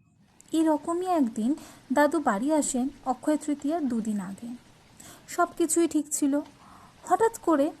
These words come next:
অক্ষয় তৃতীয়ার দিন দাদু অসুস্থ হয়ে পড়েন। দাদু বলেন যে তার গোটা শরীর আগুনে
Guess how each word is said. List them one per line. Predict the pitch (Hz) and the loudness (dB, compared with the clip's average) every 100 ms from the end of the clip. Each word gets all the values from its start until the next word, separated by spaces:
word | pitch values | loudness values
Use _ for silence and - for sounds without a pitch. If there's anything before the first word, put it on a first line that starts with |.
| - - | -12 -4
অক্ষয় | 285 - 381 | -4 0 0
তৃতীয়ার | 370 359 349 370 370 | 0 -2 -2 0 0
দিন | 262 247 233 - - 262 | 0 0 -2 -4 -8 0
দাদু | 285 349 | 2 4
অসুস্থ | 302 208 - 233 - | 2 2 -2 -6 -4
হয়ে | 220 202 | -6 -6
পড়েন। | 208 202 226 226 - - - _ - - - | -10 -10 -10 -12 -16 -20 -20 _ -20 -16 -4
দাদু | 247 311 330 | 0 2 4
বলেন | 285 214 285 - - - | 4 4 -2 -6 0 4
যে | - - | 6 6
তার | 381 | 4
গোটা | - - 269 - 359 | 2 2 4 6 4
শরীর | - 294 294 311 - - - | 2 0 0 -2 -6 -12 -4
আগুনে | 330 339 370 | -2 -2 -2